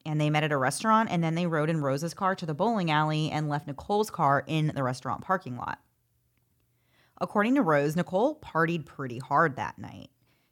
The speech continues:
She was drinking beer and taking shots,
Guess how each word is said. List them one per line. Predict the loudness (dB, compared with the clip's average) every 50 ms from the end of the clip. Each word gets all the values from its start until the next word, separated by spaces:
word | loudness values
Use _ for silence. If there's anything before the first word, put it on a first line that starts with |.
| _ _
She | -16 -8 -6 -4
was | -4 -4 -4
drinking | -6 -6 -6 -6 -6 -6 -8 -6 -6
beer | -4 0 0 2 4 4 4 4 2 0
and | -2 -2 0 0 -2
taking | -4 -6 -10 -10 -10 -10
shots, | -8 0 2 4 6 6 4 2 0 -8 -12 -12